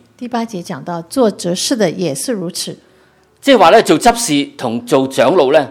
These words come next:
Speaker 2: 都有要求噉嘅意思。
Speaker 1: 呃，就是說，做執事和長老都有要求。
Speaker 2: 現在好多嘅執事呢，就係因為佢能幹，所以呢，可以做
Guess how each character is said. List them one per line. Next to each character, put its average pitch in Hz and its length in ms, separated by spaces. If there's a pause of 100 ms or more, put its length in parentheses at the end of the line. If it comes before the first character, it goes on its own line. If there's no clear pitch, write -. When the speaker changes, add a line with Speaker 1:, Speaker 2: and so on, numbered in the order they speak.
(140)
Speaker 2:
都 202 180
有 120 180
要 139 160
求 92 260
噉 - 20
嘅 107 60
意 98 120
思。 - 160 (440)
Speaker 1:
呃， 180 160
就 262 160
是 240 120
說， 214 300 (160)
做 269 240
執 180 160
事 220 200
和 208 160
長 196 260
老 160 120
都 277 220
有 196 180
要 185 200
求。 - 360 (120)
Speaker 2:
現 156 180
在 165 180
好 151 140
多 214 160
嘅 160 240
執 - 200
事 139 260
呢， 165 120
就 143 120
係 123 80
因 185 120
為 160 60
佢 131 140
能 104 220
幹， 123 220
所 135 140
以 151 160
呢， 127 180
可 123 80
以 127 340 (100)
做 110 160